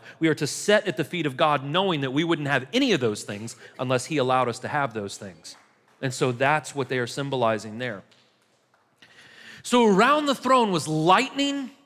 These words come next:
and peals of thunder. This shows power. This shows authority. This shows that we're dealing with something very serious. And then we get into something a little bit more obscure. It said that there are these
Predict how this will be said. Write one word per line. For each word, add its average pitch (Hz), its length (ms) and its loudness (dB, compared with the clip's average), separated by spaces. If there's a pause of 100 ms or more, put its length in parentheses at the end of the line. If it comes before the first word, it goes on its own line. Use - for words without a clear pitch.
(360)
and 170 240 -2
peals 240 460 0
of 202 100 2
thunder. 135 460 -2 (380)
This 196 100 -2
shows 202 300 -2
power. 165 680 0
This 160 140 -2
shows 180 380 0 (300)
authority. 196 720 2
This 110 200 -12
shows 214 240 -2
that 220 60 -4
we're 190 100 0
dealing 214 420 -2
with 185 100 -4
something 180 280 -4
very 180 260 4 (220)
serious. 214 880 -2 (680)
And 196 80 4
then 262 100 6
we 285 100 2
get 247 140 2
into 254 160 0
something 226 300 -2
a 196 40 2
little 247 220 0
bit 262 100 0
more 226 200 4
obscure. 151 540 -4 (800)
It 190 120 2
said 214 240 0
that 208 140 2
there 214 120 4
are 208 60 4
these 175 260 -2